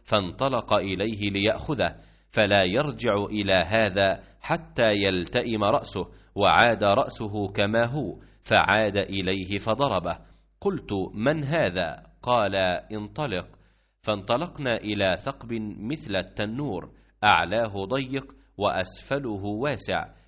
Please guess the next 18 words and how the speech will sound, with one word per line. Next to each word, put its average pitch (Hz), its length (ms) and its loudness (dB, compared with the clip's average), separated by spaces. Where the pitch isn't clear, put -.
يتوقد 101 960 -2
تحته 98 400 -4
نارا، 95 600 -2
فإذا 95 360 0
اقترب 139 540 -2
ارتفعوا 107 760 0
حتى 98 520 0
كاد 120 340 -2
أن 101 240 0
يخرجوا، 107 680 -4
فإذا 98 540 2
خمدت 120 640 -2
رجعوا 110 560 2
فيها، 104 760 -2
وفيها 110 640 2
رجال 101 560 2
ونساء 95 840 -2
عراه. 98 680 -2